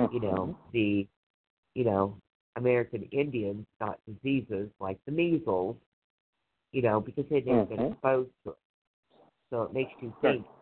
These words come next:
Speaker 1: you know, they're bringing things over here and exposing us. But also, on the other hand, you know, you know, be, be, you know, some of these people come from countries where there is no vaccination for things. You know, they come from poor
Speaker 2: Right.
Speaker 1: countries. Also, them coming over
Speaker 2: Mm.
Speaker 1: here,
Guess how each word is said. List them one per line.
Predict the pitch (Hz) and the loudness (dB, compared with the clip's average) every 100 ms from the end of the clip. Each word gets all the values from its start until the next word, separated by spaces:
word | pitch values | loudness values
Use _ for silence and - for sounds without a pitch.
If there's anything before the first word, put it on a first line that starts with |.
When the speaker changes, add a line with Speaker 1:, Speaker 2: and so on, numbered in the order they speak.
| - | -8
Speaker 1:
you | |
know, | 120 107 | -4 0
they're | 107 131 | 2 2
bringing | 143 131 117 113 - | 2 -2 -4 -8 -10
things | 110 104 | -10 -4
over | 107 98 101 | -2 -2 -6
here | 107 101 | -6 -6
and | 90 | -8
exposing | 80 _ - 104 92 95 - | -12 _ 2 2 2 -8 -4
us. | 135 143 113 - _ _ _ _ _ _ _ _ _ | 0 0 -2 -8 _ _ _ _ _ _ _ _ _
But | 127 | 2
also, | 143 180 - 123 | 4 2 -4 -14
on | 120 | -10
the | 120 | -8
other | 113 110 | -8 -10
hand, | 120 165 180 131 135 _ _ _ _ | -10 -6 -6 -6 -12 _ _ _ _
you | - | -10
know, | 107 - _ | -10 -10 _
you | 117 | -6
know, | 123 104 | -2 -2
be, | 95 - - - | -4 -12 -16 -8
be, | 143 - _ _ | -8 -8 _ _
you | - 131 | -10 -4
know, | 123 - | -4 -4
some | 147 | -4
of | |
these | 143 123 | -4 -4
people | 139 127 - | -8 -10 -8
come | 120 | -10
from | 110 113 | -10 -8
countries | - 120 - 113 - | -4 -4 -4 -8 -2
where | 117 - - | -2 -2 2
there | 135 123 | 4 4
is | 117 - | 0 -4
no | 104 | -2
vaccination | 107 95 - 101 107 104 - _ | 0 -2 -8 -12 -10 -12 -18 _
for | 80 | -16
things. | 87 80 _ _ _ _ _ _ _ | -14 -14 _ _ _ _ _ _ _
You | 123 | -4
know, | 104 98 | -4 -4
they | 110 | -6
come | 107 117 | -6 -10
from | 107 101 - | -10 -14 -4
poor | 98 | 0
Speaker 2:
Right. | 175 - | 0 -2
Speaker 1:
countries. | 143 135 101 82 _ _ _ _ _ | -6 -8 -8 -8 _ _ _ _ _
Also, | 127 160 160 117 | 0 0 0 -4
them | 110 135 | -4 -4
coming | 143 131 117 113 | -6 -12 -12 -10
over | 104 101 | -8 -2
Speaker 2:
Mm. | 120 | -2
Speaker 1:
here, | 165 139 | 0 -4